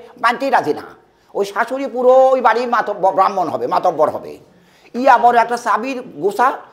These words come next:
পিঠের উপর নিয়ে বাইরে বাইরে ঘুরে বেড়াবে, বৌমাকে পাত্তাই দেবে না। তো বৌমাকে পাত্তা না দিলে বৌমা বেশি দিন মানবে কি? এক, দুই দিন, তিন দিন, এক মাস, দুই মাস পর, "ওই ভারী একটা শাশুড়ি হয়েছে তুমি, আমাকে তোমার বেটার বউ করে নিয়ে এসছো,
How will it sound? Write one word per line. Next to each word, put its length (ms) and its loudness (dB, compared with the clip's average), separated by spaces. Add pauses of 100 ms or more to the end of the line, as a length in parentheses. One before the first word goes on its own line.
(160)
পিঠের 240 -2
উপর 200 4
নিয়ে 320 0 (180)
বাইরে 320 0
বাইরে 180 4
ঘুরে 160 2
বেড়াবে, 360 0 (340)
বৌমাকে 320 2
পাত্তাই 320 -2
দেবে 220 -10
না। 140 -16 (320)
তো 60 -2
বৌমাকে 420 -2
পাত্তা 320 0
না 100 -2
দিলে 180 -2
বৌমা 360 -4
বেশি 220 -8
দিন 140 -2
মানবে 240 -4
কি? 380 -8 (380)
এক, 320 0
দুই 80 -6
দিন, 200 -4
তিন 160 -6
দিন, 100 -2
এক 180 0
মাস, 160 -4
দুই 120 -6
মাস 200 -4
পর, 140 -8
"ওই 100 -8
ভারী 440 -2
একটা 160 -8
শাশুড়ি 340 -8
হয়েছে 200 -2
তুমি, 300 -10 (320)
আমাকে 320 0
তোমার 220 0
বেটার 240 0
বউ 120 0
করে 160 -4
নিয়ে 120 -6
এসছো, 340 -16